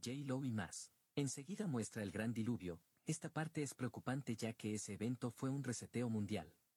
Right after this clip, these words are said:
Mientras hace esto, baila como si no hubiese un mañana, dándonos a entender que todo está listo,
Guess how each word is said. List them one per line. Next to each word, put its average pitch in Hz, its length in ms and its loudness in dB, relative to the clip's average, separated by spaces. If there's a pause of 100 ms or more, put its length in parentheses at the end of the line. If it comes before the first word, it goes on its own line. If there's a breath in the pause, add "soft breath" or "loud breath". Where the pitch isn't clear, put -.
(100)
Mientras 104 440 2
hace 147 280 -2
esto, 101 300 -6 (240)
baila 160 320 2
como 143 240 0
si 107 160 -4
no 113 120 0
hubiese 123 380 0
un 113 100 0
mañana, 107 480 2 (220)
dándonos 135 480 0
a 117 40 -8
entender 104 460 0
que 95 140 -4
todo 135 280 0
está 117 200 -4
listo, 104 400 -2